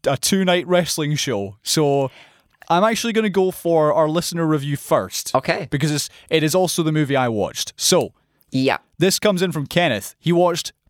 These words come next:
Speaker 1: Palm Springs.
Speaker 2: Right.
Speaker 1: Which is the, I wanna say, an indie darling. Did very well in some independent, uh, festivals. Was, uh, snapped up by Amazon Prime on the back of it.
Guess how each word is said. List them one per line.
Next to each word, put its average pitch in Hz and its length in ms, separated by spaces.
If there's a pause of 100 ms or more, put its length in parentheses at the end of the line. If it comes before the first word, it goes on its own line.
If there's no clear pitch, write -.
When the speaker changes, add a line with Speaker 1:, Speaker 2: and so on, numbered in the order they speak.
Speaker 1:
Palm 196 420
Springs. 165 840 (160)
Speaker 2:
Right. 113 380
Speaker 1:
Which 143 300
is 147 500 (340)
the, 139 480
I 117 80
wanna 170 180
say, 160 160
an 143 120
indie 180 320
darling. 135 520
Did 127 180
very 147 200
well 135 380
in 123 120
some 127 260
independent, 139 640
uh, 131 140
festivals. 175 760 (340)
Was, 123 460
uh, 107 420
snapped 165 680
up 135 240 (300)
by 123 340
Amazon 156 440
Prime 127 340
on 123 80
the 120 80
back 156 340
of 117 100
it. 113 200